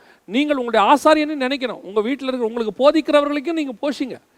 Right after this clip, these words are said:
உங்களை நடத்துறவங்க போத-, போதகருடைய நலத்தை விரும்புங்க, உங்க சபைக்கும் கொடுங்க. அதுல கொடுக்க வேணாம்ல, அதுல அவங்களும் இருக்கிறாங்க, உங்க ஆசாரியனுக்கும் நீங்க கொடுக்கலாம். ஆனால் நான் சொல்லுகிறது எப்படின்னா,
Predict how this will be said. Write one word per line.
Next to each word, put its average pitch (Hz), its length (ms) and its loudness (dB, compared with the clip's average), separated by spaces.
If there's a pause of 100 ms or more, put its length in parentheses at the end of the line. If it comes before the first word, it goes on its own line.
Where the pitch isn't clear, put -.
(220)
உங்களை 226 360 0
நடத்துறவங்க 285 380 0
போத-, 262 280 0
போதகருடைய 277 500 0
நலத்தை 254 320 0
விரும்புங்க, 233 420 -6
உங்க 202 240 -6
சபைக்கும் 262 360 -4
கொடுங்க. 226 460 -6
அதுல 196 180 0
கொடுக்க 269 300 -2
வேணாம்ல, 269 340 2
அதுல 202 300 4
அவங்களும் 294 320 0
இருக்கிறாங்க, 262 440 -2
உங்க 190 320 0
ஆசாரியனுக்கும் 247 440 -2
நீங்க 262 100 -10
கொடுக்கலாம். 240 380 -4 (540)
ஆனால் 330 380 2 (100)
நான் 302 240 4
சொல்லுகிறது 285 540 -2
எப்படின்னா, 196 420 -4